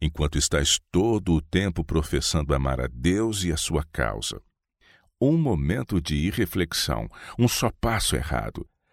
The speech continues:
pode volver toda a corrente de vossa vida para a direção errada. Deus não opera milagre para evitar a má colheita.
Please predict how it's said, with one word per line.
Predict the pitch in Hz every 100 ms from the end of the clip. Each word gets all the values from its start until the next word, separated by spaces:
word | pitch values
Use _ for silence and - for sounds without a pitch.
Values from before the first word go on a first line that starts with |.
| _ _
pode | 78 78
volver | 73 78 73 87
toda | 82 92 104 92
a | 82
corrente | 76 67 80 98 92
de | 71
vossa | 67 85 - 73
vida | 62 71 90 85 80 _ _
para | 80 78
a |
direção | 78 80 87 - 69 65
errada. | 69 73 62 58 50 - _ _ _ _ _ _ _ _ _ _ _ - _
Deus | 95 73 104 139 143 135
não | 135
opera | 87 76 110 135
milagre | 143 151 98 104 101 117
para | 131 71
evitar | 73 107 95 - - 113 120
a | 69
má | 73 80
colheita. | - 85 73 92 71 - 57 50